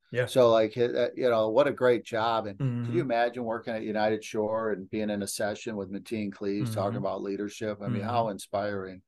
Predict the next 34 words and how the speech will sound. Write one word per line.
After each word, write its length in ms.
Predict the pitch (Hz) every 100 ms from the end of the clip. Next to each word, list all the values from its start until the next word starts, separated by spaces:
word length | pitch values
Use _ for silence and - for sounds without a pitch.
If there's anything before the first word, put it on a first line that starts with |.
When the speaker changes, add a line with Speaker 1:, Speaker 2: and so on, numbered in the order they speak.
| -
Speaker 1:
Mm-hmm. 440 | 120 107 98 110
Speaker 2:
uh, 180 | 101 95
that 160 | 101 113
Speaker 1:
Mm-hmm. 60 | 98
Speaker 2:
must 280 | 85 120
be. 220 | 85 76 - _ _ _
Speaker 1:
Yeah, 240 | 151 107 101
very 260 | 117 107 110
cool, 280 | 113 107 101
very 240 | 117 113
cool. 260 | 110 107 101 - - - -
Um, 460 | 117 117 110 104 98 - _ _ _
so 360 | - 160 139 - _ _ _
as 160 | 156 147
a 240 | 151 135
coach, 580 | 131 175 156 139 - - _ _ _ _ _ _
what 160 | 139 160
are 60 | 160
some 560 | 175 151 143 131 117 -
strategies 640 | - - 131 135 123 113 107
that 100 | 104
we 80 |
could 140 | 110 98
do? 160 | 107
I 40 | 107
mean, 180 | 113 110
l-, 120 | -
let's 200 | 120 120
just 200 | 127 - _ _ 135
role 160 | 127
play 240 | 127 120 110
here. 280 | 110 117 -
Let's 160 | 123 -
say, 420 | 127 120 123